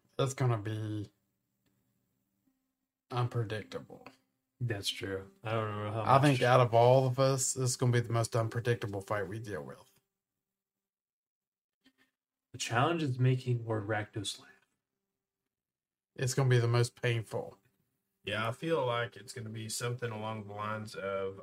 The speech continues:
Speaker 3: uh, what we
Speaker 1: S-,
Speaker 3: did with
Speaker 1: suffering.
Speaker 3: Yep, that too. Uh, but what we did with Krinko when they had, he had that kind of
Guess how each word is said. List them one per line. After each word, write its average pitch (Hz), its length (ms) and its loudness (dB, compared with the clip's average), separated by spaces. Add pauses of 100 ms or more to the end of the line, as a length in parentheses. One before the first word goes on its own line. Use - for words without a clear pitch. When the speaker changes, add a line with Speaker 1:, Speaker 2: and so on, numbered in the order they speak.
Speaker 3:
uh, 95 260 -4 (140)
what - 20 -16
we 120 80 -6
Speaker 1:
S-, - 260 -6
Speaker 3:
did 120 120 -6
with 120 80 -6
Speaker 1:
suffering. 117 720 -2 (440)
Speaker 3:
Yep, 110 300 -8 (420)
that 104 220 -8
too. 117 360 -10 (720)
Uh, 110 280 -4
but 107 100 -6
what 135 200 -6
we 143 100 -4
did 139 140 -4
with 107 180 -4
Krinko 123 440 -6
when 101 160 -8
they 104 120 -8
had, 113 160 -8
he 110 160 -8
had 110 220 -6
that 107 260 -8
kind 117 200 -6
of 98 60 -8